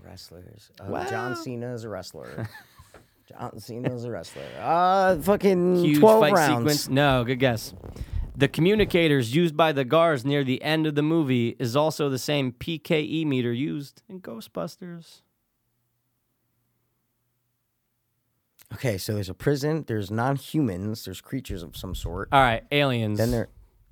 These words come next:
Speaker 1: oh, it's aliens, Mikey.
Speaker 2: They look like rotting corpses.
Speaker 1: Yeah, what aliens look like rotting corpses?
Speaker 2: Mm-hmm.
Speaker 1: Planet Terror.
Speaker 2: No. Good guess, though.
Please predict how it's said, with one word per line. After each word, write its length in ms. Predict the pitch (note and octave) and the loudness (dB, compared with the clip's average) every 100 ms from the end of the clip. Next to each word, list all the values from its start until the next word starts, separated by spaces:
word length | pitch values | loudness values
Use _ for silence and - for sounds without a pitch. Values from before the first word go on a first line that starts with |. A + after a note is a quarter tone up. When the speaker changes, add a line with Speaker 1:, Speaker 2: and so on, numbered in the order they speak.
| _ _ | _ _
Speaker 1:
oh, 120 | F#2 | -8
it's 120 | - - | -8 -14
aliens, 880 | F#2 F#2 G#2 - - - _ - - - | -12 -12 -14 -18 -20 -20 _ -20 -20 -20
Mikey. 420 | - - - _ _ - - - - _ _ - - - _ _ _ _ _ _ _ _ _ _ | -20 -20 -20 _ _ -20 -16 -14 -14 _ _ -20 -20 -20 _ _ _ _ _ _ _ _ _ _
Speaker 2:
They 100 | A#2+ | -4
look 160 | A#2 A#2+ | -2 -4
like 120 | G#2 | -2
rotting 340 | A2 A2+ G#2+ | 0 0 -2
corpses. 560 | G2+ A#2+ G#2 G#2+ G#2+ - _ _ _ _ - | -2 -4 -4 -12 -16 -18 _ _ _ _ -14
Speaker 1:
Yeah, 200 | F#2+ F#2 | -12 -8
what 220 | F#2+ G#2 | -6 -4
aliens 380 | G#2 G#2 G2+ F2 | -2 -2 -2 -6
look 100 | F2+ F2+ | -10 -10
like 100 | F2 F#2 | -10 -6
rotting 380 | F2+ F#2 E2+ - | -4 -4 -6 -8
corpses? 800 | F#2+ F#2 - D#2 C#2 F2 - - _ _ _ _ | -8 -8 -10 -14 -14 -16 -20 -20 _ _ _ _
Speaker 2:
Mm-hmm. 340 | A2+ A2 B2+ D3+ _ _ _ _ _ _ - _ _ _ _ _ _ _ _ _ _ _ _ _ _ | -14 -12 -14 -18 _ _ _ _ _ _ -20 _ _ _ _ _ _ _ _ _ _ _ _ _ _
Speaker 1:
Planet 400 | - A2+ A#2+ B2+ _ _ _ _ | -4 0 0 -2 _ _ _ _
Terror. 440 | - C3+ F2+ E2 E2+ _ _ _ | -4 -2 -2 -4 -8 _ _ _
Speaker 2:
No. 480 | A#2 D#3 F3 A#2 G2+ - _ - | -2 0 0 0 -6 -16 _ -16
Good 140 | F#3+ | -6
guess, 240 | B3+ A#3+ | -4 -4
though. 340 | - D#3+ D#3+ | -2 0 0